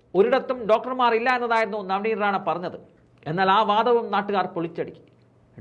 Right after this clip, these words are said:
ഡോക്ടർമാർ മാത്രമല്ല, മരുന്നുമുണ്ടെന്ന് പറഞ്ഞുകൊണ്ടായിരുന്നു ജനം തിരിച്ചടിച്ചത്.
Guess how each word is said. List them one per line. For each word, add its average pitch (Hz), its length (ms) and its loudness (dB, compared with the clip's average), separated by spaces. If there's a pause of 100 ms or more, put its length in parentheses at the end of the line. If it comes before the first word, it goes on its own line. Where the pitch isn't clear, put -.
ഡോക്ടർമാർ 190 480 2
മാത്രമല്ല, 185 680 0 (260)
മരുന്നുമുണ്ടെന്ന് 262 720 2
പറഞ്ഞുകൊണ്ടായിരുന്നു 247 720 0
ജനം 202 280 -4
തിരിച്ചടിച്ചത്. 202 640 -8